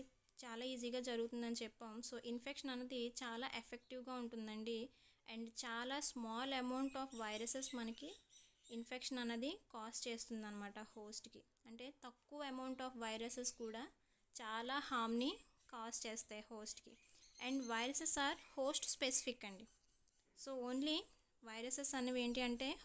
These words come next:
హోస్ట్ స్పెసిఫిక్, హోస్ట్‌కి స్పెసిఫిక్‌గా ఉంటాయి. And, uh, because they are parasitic కాబట్టి viruses are host specific. So, next last is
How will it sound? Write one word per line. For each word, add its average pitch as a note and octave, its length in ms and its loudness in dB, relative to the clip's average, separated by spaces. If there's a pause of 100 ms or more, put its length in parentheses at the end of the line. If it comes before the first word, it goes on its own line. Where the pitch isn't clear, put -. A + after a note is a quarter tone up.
(160)
హోస్ట్ C4 340 -2
స్పెసిఫిక్, - 640 4 (160)
హోస్ట్‌కి C4+ 600 -4 (340)
స్పెసిఫిక్‌గా C4+ 760 0
ఉంటాయి. B3 600 2 (240)
And, A#3+ 260 0
uh, A#3+ 220 0 (460)
because C4+ 380 -4
they B3 180 -2
are B3 200 2 (180)
parasitic A#3+ 720 0
కాబట్టి A#3+ 680 -4 (320)
viruses A#3 520 6
are A#3 200 2 (380)
host A3+ 380 -4 (560)
specific. - 640 0 (1120)
So, D4+ 160 -4 (640)
next B3 300 -4
last B3+ 380 6
is C#4+ 180 2